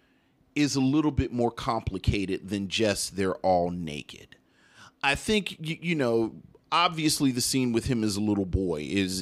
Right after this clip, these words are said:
is, y-, you know, and like, and like I said, when you were saying it, almost immediately critics said, "This is mad problematic."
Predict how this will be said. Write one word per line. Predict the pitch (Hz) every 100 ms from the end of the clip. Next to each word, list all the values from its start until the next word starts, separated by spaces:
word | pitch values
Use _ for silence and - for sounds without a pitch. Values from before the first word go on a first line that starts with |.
| -
is, | 95 92 - -
y-, | 73 -
you | 90 82 120
know, | 101
and | 104
like, | 104 -
and | 110 101
like | 104 98
I |
said, | 95 139
when | 101 95
you | 92
were | 92
saying | - 131 98
it, | - - - -
almost | 151 147 135 -
immediately | 110 160 160 127 107 104
critics | - 139 98 -
said, | 147 117 - - 120
"This | 156 - 120
is | 90
mad | 101 120 147 139 127
problematic." | - 110 92 87 101 92 - - -